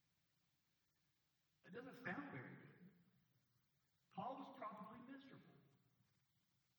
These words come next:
I don't think God wants us to be miserable, and that's a legit argument. So let's see what he says. Look at verse seven. "By truthful speech and the power of God with the weapons of righteousness for the right hand and for the left,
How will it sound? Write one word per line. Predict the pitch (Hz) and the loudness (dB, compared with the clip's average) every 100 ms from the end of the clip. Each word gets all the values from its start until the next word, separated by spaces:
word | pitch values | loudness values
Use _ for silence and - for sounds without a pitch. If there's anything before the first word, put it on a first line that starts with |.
| _ 175 | _ -2
I | 233 | 0
don't | 262 196 | 2 2
think | 202 180 | 2 6
God | 175 175 | 6 6
wants | 165 151 | 2 -2
us | 147 | -6
to | - 156 | -6 -6
be | 151 | -2
miserable, | 165 135 120 - 127 | -2 -2 -4 -4 -2
and | |
that's | 170 175 | -2 0
a | 190 | 0
legit | 170 180 | 2 2
argument. | 165 139 - - - - - - - - - - - - - _ _ - | 2 -2 -4 -10 -14 -18 -20 -20 -20 -20 -20 -20 -20 -20 -20 _ _ -8
So | 196 | -4
let's | 196 - | -2 -4
see | 202 | -4
what | 190 | -2
he | - | -2
says. | - 147 - - - - - - - - - - - - - - - - - - - - 180 | -2 -4 -4 -8 -12 -16 -20 -20 -20 -20 -20 -20 -20 -20 -20 -20 -20 -20 -20 -20 -20 -10 -2
Look | 185 | 4
at | |
verse | 226 220 | 4 4
seven. | 226 226 135 127 - - - - - - - - - - | 4 4 2 -2 -6 -12 -16 -18 -20 -20 -20 -20 -20 -4
"By | 165 | -2
truthful | 160 208 208 214 202 | 0 -2 -2 -2 -4
speech | - 196 - - | 0 4 4 4
and | 185 | 0
the | 165 | 6
power | 170 180 | 6 6
of | 170 | 6
God | 165 170 175 | 8 8 8
with | 175 | 6
the | - | 6
weapons | 170 170 190 | 4 4 2
of | 180 | 4
righteousness | 151 156 151 156 160 | 6 6 4 0 0
for | 165 | 0
the | 147 | 6
right | 160 165 | 6 6
hand | 165 | 4
and | 170 | 4
for | 175 | 2
the | 170 | 4
left, | 117 - | 2 0